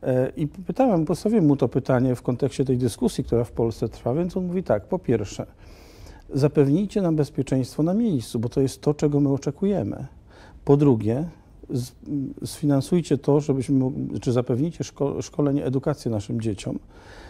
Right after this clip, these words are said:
I trzecie, jakąś podstawową opiekę medyczną”. I to staramy się robić. E, z księdzem arcybiskupem Gondeckim, kiedy byliśmy w lutym w Erbilu, żeby jak gdyby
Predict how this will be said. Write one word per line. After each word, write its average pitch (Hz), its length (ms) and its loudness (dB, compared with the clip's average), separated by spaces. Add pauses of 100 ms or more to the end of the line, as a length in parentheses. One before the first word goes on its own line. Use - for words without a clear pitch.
(140)
I 156 80 0
trzecie, 185 380 0
jakąś 156 340 -2
podstawową 147 560 0
opiekę 123 300 -2
medyczną”. 107 500 -4
I - 120 -6
to 165 120 -4
staramy 180 360 -2
się - 160 0
robić. 143 460 -2 (580)
E, 135 520 0
z - 100 -10
księdzem 165 360 2
arcybiskupem 147 640 -2
Gondeckim, 143 480 2
kiedy 135 200 0
byliśmy 139 360 0
w 123 80 0
lutym 131 340 4
w 123 60 0
Erbilu, 120 420 0
żeby 127 320 0 (340)
jak 131 100 -2
gdyby 127 340 0